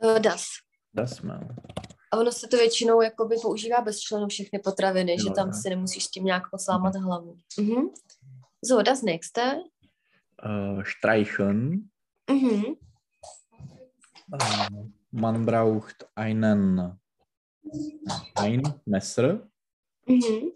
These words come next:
Speaker 2: Und, eh, ich habe gestreicht.
Speaker 1: Mhm. Gestrichen.
Speaker 2: Gestrichen. Hm.
Speaker 1: Mhm. Genau.
Speaker 2: Äh, eingießen.
Speaker 1: Mhm.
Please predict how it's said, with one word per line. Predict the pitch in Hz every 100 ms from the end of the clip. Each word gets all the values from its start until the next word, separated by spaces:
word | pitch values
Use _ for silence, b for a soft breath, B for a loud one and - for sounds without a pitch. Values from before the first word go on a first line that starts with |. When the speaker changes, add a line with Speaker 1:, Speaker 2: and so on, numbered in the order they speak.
| _ _ _ _ -
Speaker 2:
Und, | 107 104 104 101 98 -
eh, | 98 98 - -
ich | 110 104
habe | 110 98 98 98 98 95 95 95 - -
gestreicht. | 101 98 - 95 104 147 - - _ _ _ _ _ _ -
Speaker 1:
Mhm. | 214 247 254
Gestrichen. | 226 220 190 185 180 170 _ _ _ _
Speaker 2:
Gestrichen. | 107 101 - 90 - - 104 104 _
Hm. | - 104 107 -
Speaker 1:
Mhm. | 202 220 233 247 _ _ _ _
Genau. | - 202 185 185 226 - _ _ _ _ _ _ _ _ _ - - _ _ _
Speaker 2:
Äh, | 120 110 104 107 -
eingießen. | 110 110 113 117 107 104 101 - 101 101 113 151 202 214 _ _ _ - _ _ _
Speaker 1:
Mhm. | 254 247 226 190 240